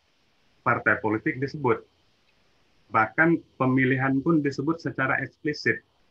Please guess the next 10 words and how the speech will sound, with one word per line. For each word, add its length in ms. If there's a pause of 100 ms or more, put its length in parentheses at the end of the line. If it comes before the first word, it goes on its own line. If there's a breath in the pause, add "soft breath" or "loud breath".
(240)
Pemilihan 640
presiden 480
itu 240
secara 400
langsung. 640 (1120)
Bahkan 480
Amerika, 560
negara 560
yang 400
lebih 400